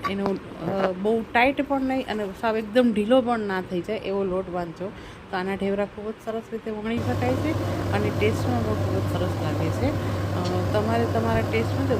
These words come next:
જો તમે ખાંડને એવું ના યુઝ કરતા હોય તો તમે લીંબુ કરી શકો, અથવા તો તમે જો આમાં તમે લસણની બદલે તમે આદુ મરચાંની પેસ્ટ પણ વાપરી શકો છો. હવે આ બંને બાજુ આપણે સરસ મજાના એવા ગોલ્ડન શેકી લઈશું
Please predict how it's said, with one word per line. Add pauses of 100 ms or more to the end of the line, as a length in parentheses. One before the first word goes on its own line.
જો
તમે
ખાંડને
એવું
ના
યુઝ
કરતા
હોય
તો
તમે (460)
લીંબુ
કરી
શકો,
અથવા
તો
તમે (480)
જો
આમાં (600)
તમે (720)
લસણની
બદલે
તમે (300)
આદુ
મરચાંની
પેસ્ટ
પણ
વાપરી
શકો
છો. (440)
હવે
આ
બંને
બાજુ
આપણે
સરસ
મજાના
એવા
ગોલ્ડન
શેકી
લઈશું